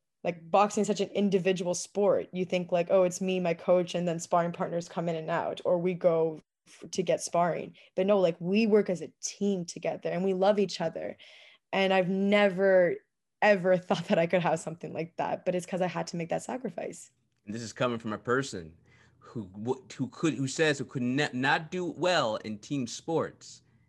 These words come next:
Speaker 1: <laughs>
Speaker 2: now has
Speaker 1: Yeah.
Speaker 2: found herself
Speaker 1: Yeah.
Speaker 2: with a team.
Speaker 1: Yeah,
Speaker 2: How
Speaker 1: I
Speaker 2: crazy
Speaker 1: didn't
Speaker 2: is
Speaker 1: even
Speaker 2: that?
Speaker 1: think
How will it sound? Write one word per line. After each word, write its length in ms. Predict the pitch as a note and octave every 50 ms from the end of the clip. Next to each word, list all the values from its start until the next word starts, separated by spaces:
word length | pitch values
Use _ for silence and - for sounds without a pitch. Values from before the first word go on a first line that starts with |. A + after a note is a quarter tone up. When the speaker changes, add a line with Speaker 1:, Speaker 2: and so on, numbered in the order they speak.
| _ _ -
Speaker 1:
<laughs> 240 | A3+ - - -
Speaker 2:
now 240 | A#3+ B3 E4+ G#4+ -
has 140 | D#5+ - -
Speaker 1:
Yeah. 0 |
Speaker 2:
found 320 | A4+ F#4 D#3+ E3 E3+ D#3+
herself 680 | D#3 C3+ A#2+ - - B2 - C5 D5+ F5+ D#5 A4 - -
Speaker 1:
Yeah. 420 | - F4 F4 - - F4 E4 - - -
Speaker 2:
with 300 | F#3 F#3 G#3 - - A2+
a 60 | A2
team. 420 | - - A#2 G#2+ F#2 D2+ C#2+ D2+ _ _ _ _ _ _ - - - - - - -
Speaker 1:
Yeah, 100 | E4 G#4
Speaker 2:
How 80 | C5 D5+ C#5+ -
Speaker 1:
I 80 | -
Speaker 2:
crazy 20 | -
Speaker 1:
didn't 120 | F#4 F#4+
Speaker 2:
is 80 | G4 G4
Speaker 1:
even 140 | A4 -
Speaker 2:
that? 0 |
Speaker 1:
think 160 | - A4 B4+